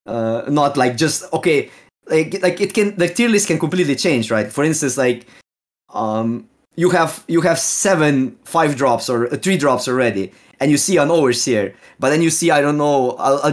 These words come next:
just say a random card, you're in green white, you see the, the two three blitz card that gets two counters, right? And you don't ha-,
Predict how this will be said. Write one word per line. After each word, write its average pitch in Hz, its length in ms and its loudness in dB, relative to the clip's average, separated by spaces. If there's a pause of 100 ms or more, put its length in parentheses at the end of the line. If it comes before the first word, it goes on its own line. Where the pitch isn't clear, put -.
just 151 100 -2
say 165 80 2
a 143 80 4
random 135 340 2
card, 127 340 0
you're 139 120 2
in 131 80 2
green 151 260 2
white, 123 320 0 (360)
you 127 120 0
see 156 260 -2
the, 127 200 0 (560)
the 135 200 -4
two 165 160 -2
three 156 200 -2
blitz 143 300 -2
card 117 440 0
that 110 260 -4
gets 127 240 -2
two 143 120 -2
counters, 110 460 -2
right? 104 220 -2 (240)
And 185 120 -2
you 214 80 2
don't 226 160 2
ha-, - 160 -4